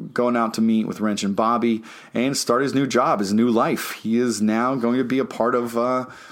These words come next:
the Hearst family amusements, um, which is pretty cool. Uh, you know, this is the first time since Abel's journey had started where he's running away from his dad to survive, where he's found a place to maybe exist.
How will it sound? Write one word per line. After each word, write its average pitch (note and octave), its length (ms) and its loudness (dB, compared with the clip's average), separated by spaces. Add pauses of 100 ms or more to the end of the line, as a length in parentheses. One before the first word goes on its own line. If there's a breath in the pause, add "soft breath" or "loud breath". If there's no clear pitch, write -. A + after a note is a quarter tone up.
(400 loud breath)
the A2 80 -2
Hearst B2+ 340 -2
family C3+ 340 -2
amusements, B2+ 640 -2 (200)
um, G#2 460 -2 (120)
which C#3 140 -2
is F3+ 80 -4
pretty G3+ 240 -2
cool. - 400 -2
Uh, B2 520 2
you B2 80 0
know, B2+ 220 0
this B2 100 0
is C3 80 -4
the C3 80 0
first C3 280 -2
time C3+ 400 -2
since - 380 -4
Abel's B2+ 300 0
journey B2 480 0 (460 loud breath)
had A2+ 160 -2
started C3+ 420 2
where G#2+ 140 2
he's G#2+ 120 2
running A2 340 2
away A#2 200 2
from A2+ 180 -2
his G2+ 100 -2
dad G#2+ 640 -2
to G#2 100 -4
survive, G2+ 720 -2 (360 loud breath)
where G#2+ 600 0
he's A2 380 -2
found G#2+ 380 -2
a A#2+ 60 0
place G2+ 580 -6
to - 160 -6
maybe G#2 640 -2
exist. A2 680 -4